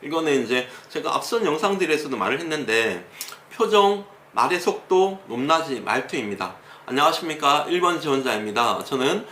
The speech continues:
노인 연령 상향에 대해서 반대하는 편입니다. 이렇게 자신감 있고 명확하게 얘기할 것.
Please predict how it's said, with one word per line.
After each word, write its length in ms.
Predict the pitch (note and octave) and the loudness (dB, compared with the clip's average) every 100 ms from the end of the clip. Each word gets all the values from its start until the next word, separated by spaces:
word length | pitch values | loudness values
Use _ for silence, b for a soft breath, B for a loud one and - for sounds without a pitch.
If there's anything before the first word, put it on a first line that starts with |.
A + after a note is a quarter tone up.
| B - | B -4
노인 300 | C3 F3 E3 | 2 2 2
연령 300 | A#2+ C#3 D#3+ | 2 2 0
상향에 440 | F3 F3 E3+ D3+ | -2 -2 0 0
대해서 340 | A2+ A2 C#3 | 0 0 -2
반대하는 480 | - A2+ C3 B2 A#2 | 0 -2 0 -2 -4
편입니다. 400 | C#3 A#2+ G#2 - | -8 -8 -6 -6
이렇게 280 | - B2 - B B | -8 -8 -8 B B
자신감 520 | - - G#3+ F#3+ E3+ B2 | -8 -2 0 2 2 -2
있고 200 | B2 D3 | -4 -2
명확하게 580 | C3 F3+ F3+ C#3 A2 G2 | 2 4 2 0 -2 -2
얘기할 300 | G2+ G2 F#2+ | -2 -2 -6
것. 200 | F#2+ | -8